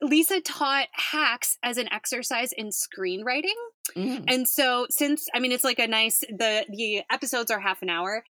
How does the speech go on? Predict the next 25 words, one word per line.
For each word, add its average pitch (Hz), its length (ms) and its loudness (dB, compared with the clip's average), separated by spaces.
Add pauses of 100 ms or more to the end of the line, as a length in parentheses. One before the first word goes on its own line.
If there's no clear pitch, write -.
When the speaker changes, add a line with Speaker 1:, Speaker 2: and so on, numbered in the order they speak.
(140)
Speaker 1:
and 202 380 2
the 208 120 -6
structure's 214 520 -2
pretty 190 300 -4
stable, 170 800 -2
you 214 100 0
know, 175 240 0
with 185 160 -2
this, 185 160 -2
like, 175 240 -2
intergenerational 175 680 -2
conflict. 262 460 -4
So 196 280 -2 (240)
the 254 120 2
exercise 262 520 0
for 214 140 -6
her 214 100 -6
screenwriting 240 540 -2
class 196 320 -4
was 202 140 -6
for 214 120 -6
them, 208 380 -4
um, 180 340 -2 (140)
college 233 280 -2
students 185 460 -4